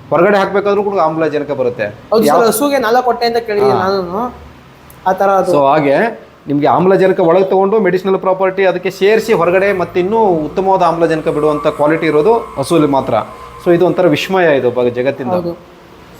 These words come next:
Speaker 2: ಅದೆಲ್ಲ ಕ್ರಾಸ್ ಫೀಡ್ ಮಾಡಿ ಮಾಡಿ ಹಾಳು ಮಾಡ್ಬಿಟ್ಟವ್ರೆ, ಎಚ್ ಎಫ್, ಬೇ-, ಇದು ಜೆರ್ಸಿ ಎಲ್ಲ ಮಾಡಿ. ಅದ್ರಿಂದ ಏನು ಆಗಲ್ಲ ಅಂತ ನಾನು ಅನ್ಕೊಂಡಿದ್ದೀನಿ ಸರ್ ಅದು.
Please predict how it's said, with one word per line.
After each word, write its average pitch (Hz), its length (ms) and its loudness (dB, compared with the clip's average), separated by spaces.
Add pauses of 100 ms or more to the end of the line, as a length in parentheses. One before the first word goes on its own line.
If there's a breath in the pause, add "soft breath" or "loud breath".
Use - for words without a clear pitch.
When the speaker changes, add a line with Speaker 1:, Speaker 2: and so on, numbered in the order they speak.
(180)
Speaker 2:
ಅದೆಲ್ಲ 214 280 4
ಕ್ರಾಸ್ 247 260 0
ಫೀಡ್ 262 180 -2
ಮಾಡಿ 240 220 2
ಮಾಡಿ 240 180 2
ಹಾಳು 214 160 2
ಮಾಡ್ಬಿಟ್ಟವ್ರೆ, 220 480 2
ಎಚ್ 196 140 -2
ಎಫ್, 214 440 2
ಬೇ-, 196 100 2
ಇದು 196 420 0
ಜೆರ್ಸಿ 196 240 -2
ಎಲ್ಲ 214 160 2
ಮಾಡಿ. 196 280 0 (220 loud breath)
ಅದ್ರಿಂದ 240 340 0
ಏನು 240 280 4
ಆಗಲ್ಲ 220 260 4
ಅಂತ 214 160 -2
ನಾನು 208 140 0
ಅನ್ಕೊಂಡಿದ್ದೀನಿ 190 420 -2
ಸರ್ 190 100 -2
ಅದು. 180 220 -4